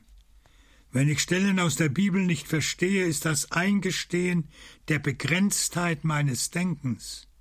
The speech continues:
Es ist das Warten auf Erkenntnisse, die jenseits meiner Vorstellungskraft liegen. Schweigen ist dann geboten, wenn religiös Interessierte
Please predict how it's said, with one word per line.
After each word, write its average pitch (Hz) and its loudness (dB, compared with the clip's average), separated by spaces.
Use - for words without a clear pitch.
Es - -6
ist 131 -2
das 117 -2
Warten 143 0
auf 120 -4
Erkenntnisse, 135 -4
die 127 0
jenseits 151 0
meiner 143 2
Vorstellungskraft 113 -6
liegen. - -20
Schweigen 175 2
ist - -2
dann 202 2
geboten, 156 -2
wenn 135 2
religiös 165 0
Interessierte 190 0